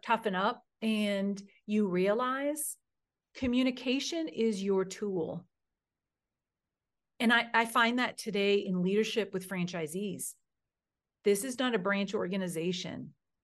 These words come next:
I do not make leadership decisions within their businesses, but I am here to cast vision, to inspire, to drive action. And you have to do that with good talent and good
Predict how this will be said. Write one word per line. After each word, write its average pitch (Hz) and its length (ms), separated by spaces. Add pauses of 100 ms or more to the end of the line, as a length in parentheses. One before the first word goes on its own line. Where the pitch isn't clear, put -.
(180)
I 196 200
do 220 240
not 185 380
make 190 420 (320)
leadership 208 480
decisions 220 640
within 185 320
their 185 140
businesses, 180 760 (440)
but 175 100
I 208 140
am 277 300
here 170 480 (500)
to 185 340
cast 214 420
vision, 202 520 (200)
to 196 160
inspire, 180 1080 (140)
to 208 100
drive 175 480 (160)
action. 202 560
And 185 180
you 190 100
have 185 380
to 220 80
do 180 240
that 165 240
with 160 180
good 185 200
talent 190 520 (600)
and 185 180
good 180 400